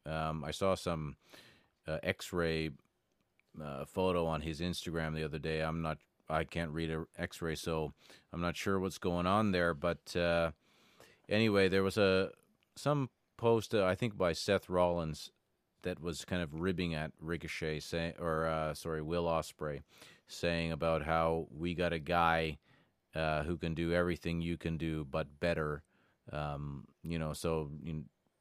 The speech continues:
basically just kind of ribbing him on that, uh, Ricochet is, uh, better than Will Ospreay and W W E's got him. But then again, W W E doesn't use him.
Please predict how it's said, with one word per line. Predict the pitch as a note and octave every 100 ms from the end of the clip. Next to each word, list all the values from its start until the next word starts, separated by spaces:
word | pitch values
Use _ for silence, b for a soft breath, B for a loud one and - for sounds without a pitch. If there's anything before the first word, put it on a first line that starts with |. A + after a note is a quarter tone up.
| -
basically | D#3+ C#3+ B2 A2+
just | F#2 - -
kind | G2
of | E2+
ribbing | F2+ E2 D#2+
him | D2+ D#2
on | D#2 D#2+ D#2+ D#2 - -
that, | D#2 - E2
uh, | D#2 D2+
Ricochet | D#2+ D#2 D2+ E2 D2+
is, | D2 C#2 -
uh, | C#2+ C#2
better | D#2+ D#2+ D2
than | D2+
Will | D#2 D2+
Ospreay | D2+ D#2 - D#2
and | D2+
W | D#2 D2+
W | D2 D2 C#2+
E's | C#2
got | D2+ C#2+
him. | C#2 - B B B B
But | E2+ G#2
then | G#2
again, | G2 G#2 G#2 G2 F#2
W | G2 F#2+
W | F#2 F#2 F#2+
E |
doesn't | F2 F#2+ F2+ F#2 - _ - D2+
use | D#2 G#2 F#3+ B2+
him. | D#2